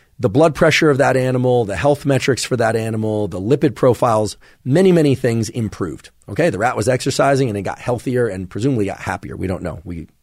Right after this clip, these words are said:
could have asked it, but we wouldn't know. It doesn't know how to tell us, but we can measure blood lipids, we can measure blood pressure and all sorts of things. And indeed, when that rat exercised or when people exercise, they generally get healthier.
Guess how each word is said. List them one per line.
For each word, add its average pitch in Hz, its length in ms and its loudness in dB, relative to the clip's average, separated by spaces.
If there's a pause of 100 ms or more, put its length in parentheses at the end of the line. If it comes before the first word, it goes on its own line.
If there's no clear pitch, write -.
(120)
could - 100 -10
have 90 80 -6
asked 87 260 -8
it, - 100 -10
but - 180 -14 (320)
we 90 80 -14
wouldn't 90 240 -8
know. 76 120 -12 (140)
It - 260 -20
doesn't 107 180 -2
know 113 60 2
how 104 120 2
to 90 60 -4
tell 143 200 4
us, 135 80 2
but 117 120 -4
we 107 100 -2
can 101 180 -4
measure 117 380 0 (200)
blood 107 200 -2
lipids, 101 420 -2
we 90 80 -8
can 90 140 -10
measure 104 260 -4
blood 95 260 -6
pressure 110 460 -2
and 87 120 -6
all 101 120 -4
sorts - 200 -4
of 90 80 -8
things. 92 340 -6 (420)
And 123 180 2
indeed, 120 460 2 (220)
when 113 360 0 (120)
that 107 220 -4
rat 101 320 -4
exercised 143 640 2
or 117 120 -4
when 107 180 -4
people 185 260 -2
exercise, 120 600 -2 (400)
they 120 80 -4
generally 110 380 -2
get 92 160 -8
healthier. - 500 -10